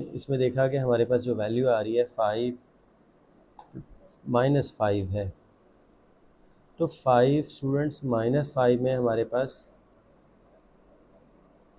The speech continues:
इसमें हमने देखना है कि हमारे पास values क्या आ रही हैं इसमें। तो इसमें से जो value आ रही है फ़ाइव और माइनस फ़ाइव,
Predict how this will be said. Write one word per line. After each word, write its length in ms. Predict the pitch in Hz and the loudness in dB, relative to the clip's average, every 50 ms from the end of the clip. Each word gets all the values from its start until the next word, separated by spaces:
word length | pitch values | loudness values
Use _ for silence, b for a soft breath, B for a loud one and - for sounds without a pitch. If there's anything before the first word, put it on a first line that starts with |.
| _ _ _ _ _ _ _ _ _ _ | _ _ _ _ _ _ _ _ _ _
इसमें 200 | 120 107 - 160 156 | -12 4 6 8 8
हमने 160 | 151 156 160 | 8 8 6
देखना 320 | 143 135 131 123 131 143 139 | 6 4 2 2 2 0 2
है 140 | 143 143 135 | 2 2 0
कि 80 | 143 | -2
हमारे 260 | 143 131 127 120 120 | -2 0 2 0 0
पास 220 | 120 127 123 120 110 | 0 -2 -4 -4 -4
values 400 | 110 107 104 107 110 107 107 - | -6 -4 -2 -2 -4 -4 -6 -4
क्या 180 | - 123 127 | -4 -2 0
आ 40 | 127 127 | 0 0
रही 140 | 123 123 127 | 0 0 -2
हैं 60 | 123 | -2
इसमें। 280 | 123 - - 139 156 165 - _ _ _ _ _ _ _ _ _ _ _ _ _ _ _ _ _ _ _ _ _ _ _ _ _ _ _ _ _ _ _ _ _ _ _ _ _ _ _ _ _ _ _ _ _ _ _ _ - - _ | -4 -6 -10 -12 -12 -12 -14 _ _ _ _ _ _ _ _ _ _ _ _ _ _ _ _ _ _ _ _ _ _ _ _ _ _ _ _ _ _ _ _ _ _ _ _ _ _ _ _ _ _ _ _ _ _ _ _ -20 -6 _
तो 140 | 165 175 175 - | 0 0 0 0
इसमें 300 | - 143 - - 160 156 | -4 -8 0 0 0 0
से 140 | - 170 | 0 0
जो 120 | 156 156 143 | 2 2 4
value 360 | 123 120 120 123 135 147 151 | 6 6 6 6 6 4 4
आ 80 | 139 131 | 4 4
रही 120 | 123 135 | 2 2
है 60 | 151 156 | 0 -2
फ़ाइव 560 | - - - 117 113 113 123 131 139 135 135 - - | -2 0 0 2 4 4 2 2 0 -4 -6 -4 0
और 220 | 131 120 123 131 131 | 2 4 4 4 2
माइनस 500 | 123 113 107 104 104 107 107 104 101 - _ | 0 -2 -2 -2 -2 -4 -4 -6 -8 -10 _
फ़ाइव, 240 | 101 95 92 92 | -8 -6 -6 -8